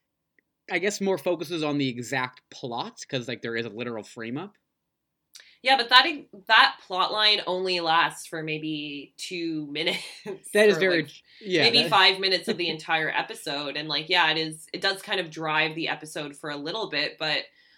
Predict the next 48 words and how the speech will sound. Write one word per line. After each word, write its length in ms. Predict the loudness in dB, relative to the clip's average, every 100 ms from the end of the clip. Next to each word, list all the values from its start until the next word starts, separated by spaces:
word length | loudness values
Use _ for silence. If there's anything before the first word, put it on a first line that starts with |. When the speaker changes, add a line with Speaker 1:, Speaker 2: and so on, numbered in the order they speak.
| _ 0
Speaker 2:
I 120 | 2
would 160 | 2 -2
say 160 | -4 -4
the 140 | -6
betrayal 760 | -8 -10 -4 0 2 2 0
would 180 | -4 -8
be 160 | -6 -6
a 60 |
better 400 | -4 -6 -4 -6
title 400 | -6 -6 -6 -10
for 160 | -12 -14
this 180 | -16 -18
episode. 500 | -20 -18 -18 -16 -18 -20 _ -2
Speaker 1:
I 140 | 0
agree, 260 | 0 -2 -4
I 80 |
agree. 180 | -4 -4
Which 160 | -6 -4
is, 140 | -2
like, 160 | -2 0
I 40 |
guess 160 | 0 0
kinda 200 | -2 -2
similar 420 | 0 0 2 0
to 140 | -2
Kimber's 340 | -4 -4 -2 -2
Rebellion, 460 | -2 -2 -2 -2
where 100 | -2
Kimber's 300 | -2 -4 -2
Rebellion 440 | -4 -4 -4 -4 -4
was, 120 | -6
like, 220 | -10 -8
the 80 | -10
last 460 | -10 -8 -8 -10 -16 _ _
four 220 | -8 -8
seconds 420 | -10 -10 -8 -8
of 80 | -4
the 120 | -4
episode, 420 | -4 -6 -4 -2 -2
yet 100 | -4
it 100 | -8
still 280 | -6 -6 -6
was 240 | -8 -8
the 60 | -12
title 300 | -12 -10 -8
of 80 | -6
the 80 | -6
episode. 420 | -6 -10 -10